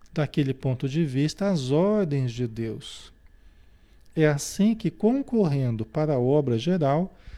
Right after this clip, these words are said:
ele próprio se adianta. <laughs> Né? Vocês entenderam? Então, pra gente conseguir encarnar, o que que a gente faz? Em cada mundo, né?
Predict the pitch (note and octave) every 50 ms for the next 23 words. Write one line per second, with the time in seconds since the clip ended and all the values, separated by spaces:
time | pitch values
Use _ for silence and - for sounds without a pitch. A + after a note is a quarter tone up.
0 | - - - - - - D#3+ F3+ G3 F#3+ G#3 - - - C#3+ C#3 C#3 C3 - -
1 | - - D3 C#3 C3+ - F#3 F3 C#3+ A#2+ A#2 A2+ - - - A#2 A2 G#2 - -
2 | - - - - - - - - - - - - - - - - - - - -
3 | - - - - - - - - - - - - - - - - - - - -
4 | - B2+ - - - - - - - - - - - - - - - C#3+ D#3 F#3+
5 | G#3+ A3 G#3+ - F3+ F3 E3 D#3 - - C#3 C#3+ D#3+ F3 D#3+ C3+ B2 - - -
6 | - - - - - - - - - - - - - - A#3 B3+ B3+ A3 - B3+
7 | B3+ D4 D4+ D#4 C#4+ A3+ A3 G#3 G3+ - - F#3+ F3+ E3+ - - C#3+ C3 D3 D3
8 | D3 C#3 - D3+ B2+ B2+ C3 D3 F#3 G3+ G3 D#3+ C3 - - F#3 - - E3 D#3
9 | D#3+ D3+ - - - - - A#2+ A2+ A2+ A#2+ A#2 - - - D3+ C#3+ - F#3+ F#3
10 | F#3 G3+ G#3 F3+ D3 C#3 C3+ B2+ A#2+ A2+ A2+ A#2+ B2 C#3+ F#3